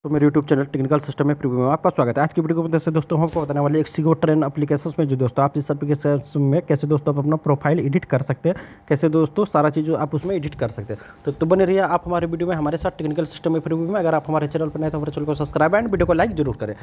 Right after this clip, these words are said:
चलिए दोस्तों बिना late करते हुए इस एप्लीकेशन को हम ओपन कर लेते हैं। and ओपन करने के बाद दोस्तों सबसे पहले आपको यहाँ पे लॉगिन हो जाना है। Login हो जाने के बाद दोस्तों आपको क्या कर देना है, यहाँ पे नीचे की ओर अगर आप देखेंगे तो यहाँ पे आपको profile का icon दिखेगा, ये देख सकते हैं right side में नीचे की ओर यहाँ पे profile का icon दिखेगा। आपको profile वाले button पे click कर देना है।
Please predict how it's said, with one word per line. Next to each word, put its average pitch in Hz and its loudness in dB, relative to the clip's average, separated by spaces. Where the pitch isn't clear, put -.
चलिए 202 0
दोस्तों 202 -2
बिना 202 2
late 196 2
करते 196 -2
हुए 190 0
इस 180 -4
एप्लीकेशन 175 -10
को 185 0
हम 180 -2
ओपन 170 0
कर 175 0
लेते 170 -2
हैं। - -14
and 190 -2
ओपन 196 0
करने 190 2
के 185 0
बाद 180 2
दोस्तों 175 -4
सबसे 180 -6
पहले 175 -2
आपको 170 -2
यहाँ 170 4
पे 175 -4
लॉगिन 165 0
हो 160 2
जाना 160 0
है। - -10
Login 180 2
हो 185 0
जाने 190 0
के 185 -2
बाद 190 0
दोस्तों 175 -4
आपको - -4
क्या 175 0
कर 170 -2
देना 151 -2
है, - -14
यहाँ 151 4
पे 165 -4
नीचे 160 -4
की 180 -2
ओर 175 2
अगर 165 0
आप 165 0
देखेंगे 170 -6
तो - -16
यहाँ 170 2
पे 180 -4
आपको 175 0
profile 170 0
का 170 2
icon 170 0
दिखेगा, 175 0
ये 170 -2
देख 156 -6
सकते 160 -6
हैं - -8
right 147 2
side 165 0
में 175 0
नीचे 160 -2
की 170 -6
ओर 175 -2
यहाँ 165 0
पे 160 -6
profile 156 -4
का 156 -2
icon 156 -2
दिखेगा। 151 -2
आपको - -4
profile 185 0
वाले 185 2
button 180 -4
पे 185 -4
click 175 -6
कर 175 0
देना 160 0
है। - -8